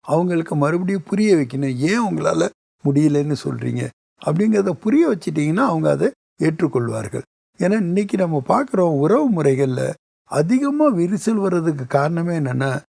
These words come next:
"நான் சொன்னேன், இவங்க கேட்கல. நான் சொல்றபடி இவங்க நடக்க மாட்டேன்றாங்க. நான் எது சொன்னாலும் இவங்க புரிஞ்சுக்க மாட்டேங்கிறாங்க." இப்படி தான் பலவிதமான விரிசல்கள் வருகின்றன. இவை அனைத்திற்கும் காரணம் என்னன்னா, தெளிவான சிந்தனை இல்லாதது தான்.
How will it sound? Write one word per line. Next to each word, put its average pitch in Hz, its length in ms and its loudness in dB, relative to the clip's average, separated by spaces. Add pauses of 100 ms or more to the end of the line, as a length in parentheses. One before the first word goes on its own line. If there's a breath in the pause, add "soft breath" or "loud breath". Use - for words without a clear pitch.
(140)
"நான் 170 160 0
சொன்னேன், 185 420 -2
இவங்க 143 360 -4
கேட்கல. 127 440 -4 (840)
நான் 165 260 0
சொல்றபடி 190 420 2
இவங்க 180 280 -2
நடக்க 139 340 -4
மாட்டேன்றாங்க. 117 880 -4 (600)
நான் 165 180 0
எது 175 260 0
சொன்னாலும் 180 520 0
இவங்க 147 240 -2 (100)
புரிஞ்சுக்க 151 360 -2
மாட்டேங்கிறாங்க." 117 760 -4 (400)
இப்படி 190 320 0
தான் 269 220 0
பலவிதமான 220 760 2
விரிசல்கள் 175 600 2
வருகின்றன. 120 640 -4 (360)
இவை 175 200 2
அனைத்திற்கும் 254 760 0
காரணம் 170 440 2
என்னன்னா, 131 440 -2 (380)
தெளிவான 220 680 0
சிந்தனை 185 600 0
இல்லாதது 135 500 -8
தான். 143 160 -8